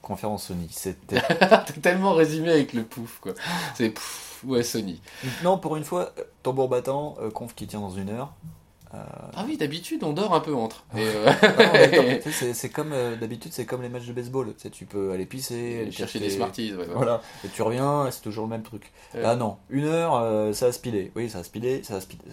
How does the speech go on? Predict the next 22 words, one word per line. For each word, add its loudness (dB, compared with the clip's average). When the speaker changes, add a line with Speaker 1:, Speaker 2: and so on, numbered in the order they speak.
Speaker 1:
ça -6
a -2
speedé -6
parce -8
Speaker 2:
Oh, -8
Speaker 1:
que, -2
Speaker 2:
peut-être. -4
Speaker 1:
parce -8
que, -2
Speaker 2:
Ils -4
Speaker 1:
euh, -4
Speaker 2:
ont -4
rien -6
annoncé -6
de -10
vraiment, -6
euh, -8
qui, -8
qu'on -10
connaissait 2
pas -2
déjà, -2